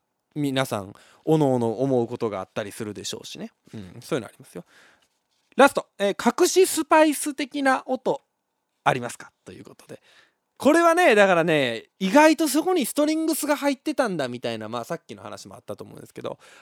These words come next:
あとはね、曲中でね、あのー、まあ、踊-、ダンスセクションとかすごいわかりやすいと思うんですけど、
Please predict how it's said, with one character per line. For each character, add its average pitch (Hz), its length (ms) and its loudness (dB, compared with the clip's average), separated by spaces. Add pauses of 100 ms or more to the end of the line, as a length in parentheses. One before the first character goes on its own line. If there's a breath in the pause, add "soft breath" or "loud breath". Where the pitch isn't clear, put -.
あ 226 120 4
と 302 140 4
は 214 100 6
ね、 143 200 2
曲 233 260 -2
中 294 240 -2
で 277 100 -2
ね、 190 440 2 (420)
あ 160 120 2
の 139 460 2
ー、 - 20 -10
ま 240 100 6
あ、 - 220 0
踊-、 370 380 4
ダ 254 240 2
ン 349 60 0
ス 311 100 -8
セ 349 160 -2
ク - 60 -8
シ - 100 -4
ョ 220 60 2
ン 170 40 -6
と 139 80 -4
か 123 80 -6
す - 120 -10
ご 160 80 4
い - 20 -2
わ 135 80 4
か 147 80 2
り 147 60 2
や 151 80 2
す 139 80 -8
い - 20 -8
と 113 80 -10
思 110 60 -10
う - 20 -10
ん 107 40 -12
で - 20 -12
す - 60 -16
け - 40 -14
ど、 117 80 -12